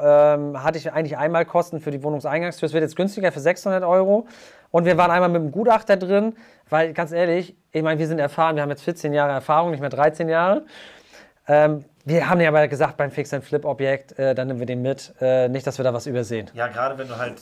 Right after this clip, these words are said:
Speaker 2: äh, auch in, in,
Speaker 1: Mhm.
Speaker 2: ähm, ich sag mal, Häus-, ganze Häuser nachher nimmst und so, ne?
Speaker 1: Genau.
Speaker 2: Weil das ist, da gibt's halt Thematiken.
Speaker 1: So, jetzt haben wir hier Maklerverkauf in.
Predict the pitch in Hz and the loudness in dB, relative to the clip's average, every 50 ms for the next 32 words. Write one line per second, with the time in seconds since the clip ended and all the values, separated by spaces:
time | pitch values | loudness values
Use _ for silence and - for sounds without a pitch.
0 | - 98 107 110 113 113 113 113 110 - - 110 110 - 117 117 110 80 80 104 | -18 -14 -12 -10 -8 -8 -8 -8 -10 -12 -14 -16 -18 -18 -20 -20 -20 -20 -20 -20
1 | 110 113 107 104 110 120 123 147 135 107 104 104 101 98 - - - 113 110 104 | -20 -18 -16 -10 -6 -4 -4 -4 -4 -8 -12 -16 -16 -18 -20 -20 -18 -16 -14 -12
2 | 104 113 117 113 104 117 110 104 107 101 107 110 104 104 104 101 101 98 98 98 | -12 -12 -12 -12 -14 -16 -16 -16 -14 -14 -14 -12 -12 -14 -14 -14 -14 -16 -16 -18
3 | 95 87 - - - 85 85 - 87 87 95 110 107 - 120 107 104 104 101 101 | -20 -20 -20 -20 -20 -20 -20 -20 -20 -20 -18 -14 -12 -10 -10 -10 -10 -12 -14 -16
4 | 101 101 101 - - - _ _ _ _ _ _ _ _ _ _ _ _ _ - | -20 -20 -20 -20 -20 -20 _ _ _ _ _ _ _ _ _ _ _ _ _ -20
5 | - - - - - - - - 110 101 - 117 104 101 107 104 101 104 101 104 | -20 -20 -20 -20 -20 -20 -20 -20 -20 -18 -16 -18 -16 -16 -14 -12 -12 -12 -12 -12
6 | 98 - - _ _ _ _ - - 165 180 175 180 208 214 214 196 190 185 208 | -16 -20 -20 _ _ _ _ -2 2 4 4 4 6 4 4 6 6 6 6 6
7 | 196 190 185 202 - - 220 208 208 202 202 196 - 190 180 180 - - - 214 | 6 6 6 4 4 4 2 2 4 2 2 2 2 0 0 0 -4 0 2 4
8 | 247 220 185 156 131 | 6 6 4 2 0